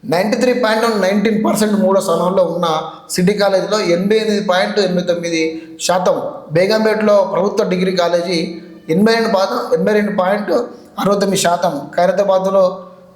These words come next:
ఆ, డిగ్రీ కాలేజీ ఎనభై పాయింట్ నైంటీ ఎయిట్ శాతం, నారాయణగూడలో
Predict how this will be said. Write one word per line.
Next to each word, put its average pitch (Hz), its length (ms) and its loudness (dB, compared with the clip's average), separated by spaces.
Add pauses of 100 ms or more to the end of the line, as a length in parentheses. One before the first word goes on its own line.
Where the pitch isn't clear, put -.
ఆ, 160 240 0
డిగ్రీ 180 240 0
కాలేజీ 196 680 0
ఎనభై 196 380 2
పాయింట్ 190 360 -2
నైంటీ 170 240 -2
ఎయిట్ 170 120 -2
శాతం, 156 480 -2 (220)
నారాయణగూడలో 208 1000 0